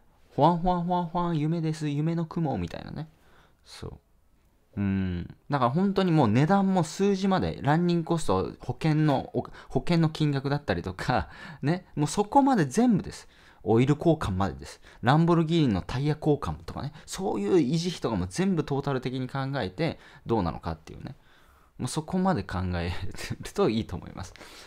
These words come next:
多分ね、久保さん、僕ゼットフォー買いますよ。もうかなり意識してるので、今。だからオープンカー、もう最後一台買うとしたら僕オープンカーなんですよ。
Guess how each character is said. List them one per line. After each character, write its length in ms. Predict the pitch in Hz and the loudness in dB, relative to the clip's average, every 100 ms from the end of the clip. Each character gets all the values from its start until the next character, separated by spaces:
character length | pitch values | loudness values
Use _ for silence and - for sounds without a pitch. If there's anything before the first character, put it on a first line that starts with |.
| - - | -20 -2
多 100 | 208 | 2
分 120 | 151 | 2
ね、 60 | 104 | 0
久 100 | 107 | -2
保 80 | 107 | -2
さ 100 | 101 | 0
ん、 60 | |
僕 160 | 104 95 | 0 -2
ゼ 140 | 92 | -2
ッ 40 | 117 | -2
ト 140 | - | 0
フ 100 | - | 0
ォ 20 | 98 | -2
ー 20 | |
買 200 | - 98 | -2 -4
い 20 | |
ま 100 | 92 | -4
す 120 | 87 | -8
よ。 80 | - - _ _ _ - | -12 -20 _ _ _ -10
も 80 | 107 | -8
う 40 | |
か 220 | - - | -6 -2
な 100 | 175 | 0
り 120 | 170 160 | 2 0
意 60 | |
識 200 | 160 - | -2 -6
し 80 | 98 | -4
て 100 | 98 | -4
る 60 | 85 | -4
の 120 | 78 | -6
で、 120 | - | -8
今。 140 | 80 | -10
だ 40 | - | -12
か 40 | _ _ _ _ _ - | _ _ _ _ _ 2
ら 180 | 151 | 8
オ 140 | 139 233 | 12 10
ー 20 | |
プ 160 | 233 277 | 10 2
ン 100 | 254 | 4
カ 440 | - 120 98 - - - | 6 8 8 2 -8 -2
ー、 40 | 185 | 2
も 80 | |
う 20 | 208 | 2
最 260 | 277 311 | 4 4
後 140 | 233 170 | 6 4
一 200 | 160 180 | 4 2
台 140 | 156 | 2
買 160 | - 127 | 4 0
う 60 | |
と 80 | - | 0
し 80 | - | 0
た 60 | |
ら 60 | 113 | -2
僕 140 | 107 | 0
オ 200 | - 117 | 2 4
ー 40 | 123 | 4
プ 120 | 127 | 2
ン 80 | 113 | 0
カ 120 | - | -2
ー 20 | |
な 100 | 58 | -4
ん 40 | 64 | -8
で 60 | |
す 40 | |
よ。 80 | - | -10